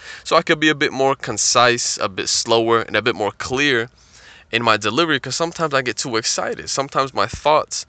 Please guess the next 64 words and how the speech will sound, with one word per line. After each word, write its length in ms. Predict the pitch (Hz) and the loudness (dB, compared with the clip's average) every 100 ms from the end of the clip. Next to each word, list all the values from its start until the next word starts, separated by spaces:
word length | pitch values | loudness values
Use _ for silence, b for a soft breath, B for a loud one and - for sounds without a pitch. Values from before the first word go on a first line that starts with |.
| B B B | B B B
uh, 60 | - | -2
sorry, 300 | - 110 98 | 2 4 4
I 80 | 113 | 0
try 160 | 117 139 | 2 0
to 80 | |
get 100 | 127 | 0
my 140 | 110 101 | 2 2
words 440 | 92 107 135 127 | 4 4 4 2
to 100 | - | -4
catch 260 | - 120 - | -4 -4 -4
up 80 | 117 | -4
with 160 | 110 | -4
my 140 | 98 80 | -6 -10
thoughts, 480 | - 117 - - | 0 0 2 -4
and 100 | 90 | -4
I 80 | 104 | 0
got 140 | 101 - | 0 -2
so 120 | 113 | -4
many 180 | 104 95 | -6 -4
thoughts 280 | - 127 | 0 0
going 320 | 123 107 95 87 | -2 -4 -2 -2
on. 240 | 87 95 _ b b | -4 -6 _ b b
So 160 | - 117 | -4 -4
it's 100 | 110 | 0
good 140 | 131 | -2
to 60 | 123 | -2
type 220 | 143 113 | -2 0
that 100 | 117 | 0
shit 220 | - 117 | -2 0
out, 200 | 123 104 | 2 4
write 220 | 101 120 | 2 2
it. 120 | 90 - - - | 0 -8 -18 -6
That's 240 | 123 135 | -2 2
why 60 | 175 | 2
I 20 | |
recommend 460 | 147 165 135 110 92 | 2 0 -2 -4 -2
journaling 480 | 104 123 131 127 | -2 0 0 -4
too. 320 | 127 139 139 160 B B B B B | -4 -6 -8 -12 B B B B B
Uh, 140 | 87 | -8
I 80 | 85 | -2
don't 120 | 113 | 0
know 60 | 110 | -2
if 120 | - | -2
y'all 200 | 113 101 | -2 -2
do 220 | 90 107 | -2 -2
that, 240 | 110 113 95 | 2 2 2
but 140 | 87 | 2
I, 180 | 104 113 | 2 0
like, 300 | 107 92 - _ _ _ _ _ _ _ _ | -2 -2 -2 _ _ _ _ _ _ _ _
I 80 | 139 | 2
don't 200 | 180 170 | 4 0
do 100 | 156 | 4
it 80 | 151 | 4
every 220 | 135 156 | 4 2
day, 300 | 160 160 247 _ _ b b b b | 2 0 -2 _ _ b b b b
but 400 | 95 107 120 107 | -10 -2 2 4
I 120 | - 117 | 2 -2
definitely, 580 | 90 98 127 135 139 | -4 -2 0 0 0
when 100 | 135 | 0
there's 140 | 120 120 | 0 -2
something 320 | 139 127 123 | -2 -4 -2
that's 160 | 110 113 | -2 0
a 100 | 113 | -2
bit 240 | 98 117 | -2 -4